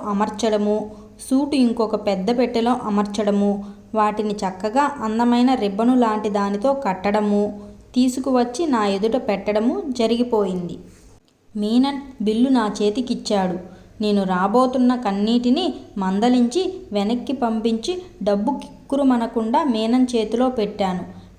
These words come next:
ఎంతయిందని అడగకుండా వింటే మీరు హడలిపోతారు.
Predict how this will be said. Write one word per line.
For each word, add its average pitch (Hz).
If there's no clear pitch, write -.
ఎంతయిందని 262
అడగకుండా 247
వింటే 208
మీరు 226
హడలిపోతారు. 196